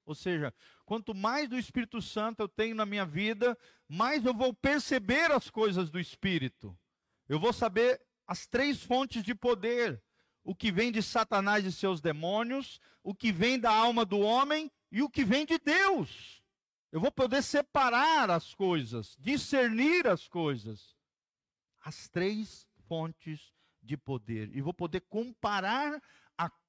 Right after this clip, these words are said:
as coisas espirituais debaixo da sabedoria de Deus. O quatorze é um dos versículos que eu mais gosto da Bíblia. Ora,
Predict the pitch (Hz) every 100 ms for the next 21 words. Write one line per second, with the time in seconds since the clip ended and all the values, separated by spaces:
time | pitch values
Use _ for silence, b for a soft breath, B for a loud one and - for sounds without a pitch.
0 | - 160 - - 277 359 349 233 214 190
1 | 208 - 196 185 151 147 170 175 - _
2 | b b _ 151 135 170 160 - 151 156
3 | - 147 139 135 135 131 123 120 117 147
4 | 254 262 - 233 220 170 131 156 170 190
5 | 175 214 - 190 180 214 160 175 190 -
6 | 170 147 202 175 127 101 _ _ _ _
7 | 170 202 226 269 302